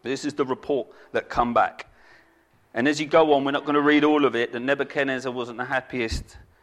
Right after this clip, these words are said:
happiest person as a result of this, because this was something everyone had to do. Everyone. There was no person exempt from this. This was something they had to do. They had to bow down and worship this golden image. All right?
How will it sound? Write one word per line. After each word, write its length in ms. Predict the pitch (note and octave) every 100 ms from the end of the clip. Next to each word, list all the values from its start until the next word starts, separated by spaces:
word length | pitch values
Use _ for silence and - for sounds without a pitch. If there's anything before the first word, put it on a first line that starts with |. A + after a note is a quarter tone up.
| _ _
happiest 460 | C#3 - C#3 A2
person 400 | - D3 B2+ C3
as 100 | B2
a 60 | A2+
result 360 | A2 G#2 B2+ A2+
of 80 |
this, 200 | A2 G#2+
because 260 | - A2+ A#2
this 120 | B2
was 100 | B2
something 340 | - A#2+ B2 A2+
everyone 400 | C3 C3 B2 A2+
had 220 | A2 A#2 -
to 80 |
do. 240 | G#2 G#2 F2 _ _ -
Everyone. 480 | C#3+ C3+ A2+ G2+ G2+
There 100 | G#2+
was 100 | A2
no 200 | C3 C3+
person 340 | - C3 -
exempt 540 | A#2+ A2 B2+ A#2+ G2 -
from 240 | - G#2
this. 120 | F#2 - -
This 140 | -
was 100 | A#2+
something 360 | - A#2 - A#2+
they 140 | A2+
had 300 | G#2 - A2+ -
to 80 |
do. 220 | A2+ A2 F2+ _ _
They 80 | G#2
had 260 | - A#2 -
to 80 |
bow 300 | B2 A#2+ A#2
down 340 | A#2 A2+ G2+ F2 _ _ -
and 200 | G2 G2+
worship 380 | G#2 G2+ G#2 -
this 100 | -
golden 380 | - G2 G2 F#2+
image. 440 | F2+ E2+ - - _
All 120 | G#2 G#2+
right? 240 | B2 C#3+